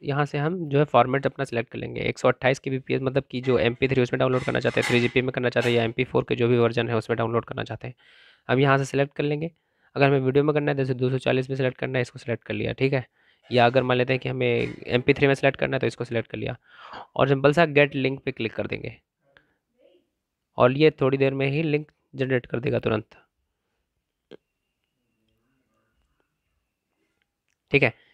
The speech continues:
ये लिंक जनरेट हो चुका है। अब हम डाउनलोड पे जैसे ही क्लिक करेंगे, हमारा जो वीडियो है वो डाउनलोड होना स्टार्ट हो जाएगा।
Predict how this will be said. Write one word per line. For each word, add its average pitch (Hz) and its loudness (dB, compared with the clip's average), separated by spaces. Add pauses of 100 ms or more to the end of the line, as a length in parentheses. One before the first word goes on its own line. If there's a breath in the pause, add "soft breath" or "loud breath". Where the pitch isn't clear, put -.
(140 soft breath)
ये 151 4
लिंक 151 2
जनरेट 143 4
हो 160 2
चुका 160 2
है। 170 4
अब - 4
हम 147 4
डाउनलोड 135 4
पे 156 0
जैसे 139 2
ही 151 4
क्लिक 143 -6
करेंगे, 165 -6 (140)
हमारा 139 4
जो 143 2
वीडियो 131 2
है 143 4
वो 156 2
डाउनलोड 127 2
होना 139 -2
स्टार्ट 113 -2
हो 107 -6
जाएगा। 107 -8